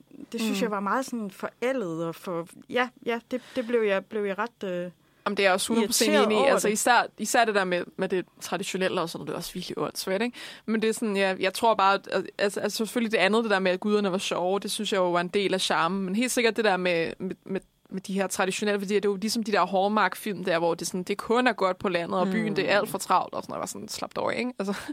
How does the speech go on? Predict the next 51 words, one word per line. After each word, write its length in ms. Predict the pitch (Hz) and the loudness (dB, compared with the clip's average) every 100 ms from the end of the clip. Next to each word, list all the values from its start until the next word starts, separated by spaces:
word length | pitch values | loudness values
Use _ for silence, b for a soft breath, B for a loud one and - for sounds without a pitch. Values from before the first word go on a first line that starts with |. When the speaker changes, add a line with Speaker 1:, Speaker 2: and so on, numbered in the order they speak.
| - 262 | -2 2
Speaker 3:
Men 80 | |
jeg 80 | 254 | 2
tror 140 | 294 262 | 4 2
bare, 200 | 240 - | 2 2
for 60 | |
det 80 | 233 | -2
er 40 | |
jeg 60 | 214 | 0
helt 180 | 247 208 | -2 -2
enig 260 | 196 214 | -2 -4
i, 40 | 165 | -6
fordi 180 | 185 185 | -8 -10
det 120 | 190 | -6
er 40 | |
jo 100 | 175 | -2
åndssvagt, 420 | 160 - - 185 277 | 0 -2 -2 -4 -4
at 180 | - | -6
nu, 160 | 190 196 - _ - | -10 -10 -12 _ -16
altså, 180 | 202 165 - - | -14 -14 -16 -12
det 60 | 202 | -10
er 40 | |
jo 100 | 170 | -8
ikke, 280 | 185 - - _ | -10 -12 -16 _
selvfølgelig 380 | - 190 208 190 | -18 -12 -8 -6
ikke 140 | 180 | -6
sådan, 240 | 190 170 170 | -8 -8 -8
landet 260 | 170 180 | -8 -4
ligger, 240 | 185 226 269 | -2 0 0
men, 260 | 220 202 B B B | 2 0 B B B
men 100 | 220 220 | 2 2
jeg 80 | |
tror 100 | 277 | 2
måske, 220 | 254 247 247 | 0 0 0
den 140 | 240 | 2
har 160 | 226 202 | 2 0
holdt 360 | - 247 - - | 0 0 0 -6
så 100 | 214 | -2
meget, 220 | 185 196 | 0 0
da 60 | |
man 160 | 190 185 | -2 -2
var 80 | 175 | -4
barn, 420 | - 233 226 226 | 0 0 0 -4
fordi 260 | 208 208 185 | -6 -8 -6
det 180 | 208 | -2
var, 260 | 196 233 - | 2 2 0
altså, 180 | - 202 | -4 -2
jeg 120 | 196 | -2
så 160 | - 240 | 0 0
da 100 | 220 | 0
den 200 | 196 175 | -2 0
der 220 | 175 - | 0 0